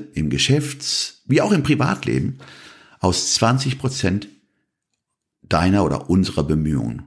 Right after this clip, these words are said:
resultieren. Es besagt, dass nur wenig von dem, wofür wir unsere Zeit aufwenden, tatsächlich zählt. Das heißt, wenn wir uns nur auf diese Aspekte konzentrieren, die wirklich wichtig sind,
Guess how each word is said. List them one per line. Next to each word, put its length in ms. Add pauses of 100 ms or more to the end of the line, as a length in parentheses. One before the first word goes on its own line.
resultieren. 640 (580)
Es 100
besagt, 500 (260)
dass 180
nur 180
wenig 240
von 180
dem, 380 (180)
wofür 920
wir 120
unsere 220
Zeit 300
aufwenden, 520 (300)
tatsächlich 560
zählt. 380 (800)
Das 80
heißt, 180
wenn 140
wir 80
uns 160
nur 420
auf 140
diese 240
Aspekte 400
konzentrieren, 720 (1600)
die 140
wirklich 360
wichtig 360
sind, 280